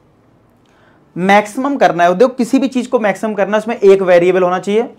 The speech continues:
already एक ही वेरिएबल है, तो इसका क्या करना चाहिए, डिफरेंशिएट। तो कर लेते हैं डिफरेंशिएट।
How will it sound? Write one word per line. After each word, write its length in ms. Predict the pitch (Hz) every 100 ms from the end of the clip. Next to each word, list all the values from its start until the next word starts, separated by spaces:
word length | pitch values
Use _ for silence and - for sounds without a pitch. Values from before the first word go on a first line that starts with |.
| -
already 360 | 165 165 165 196 196
एक 220 | 170 170
ही 100 | 196
वेरिएबल 500 | 151 135 127 120 117
है, 100 | 117 _ _ _ _ _ -
तो 80 | 190
इसका 200 | 190 226
क्या 140 | 233
करना 180 | 233 240
चाहिए, 140 | 285
डिफरेंशिएट। 600 | 185 180 160 139 135 110 -
तो 80 | 208
कर 160 | 254 320
लेते 220 | 269 254
हैं 60 |
डिफरेंशिएट। 560 | 226 202 202 196 190 180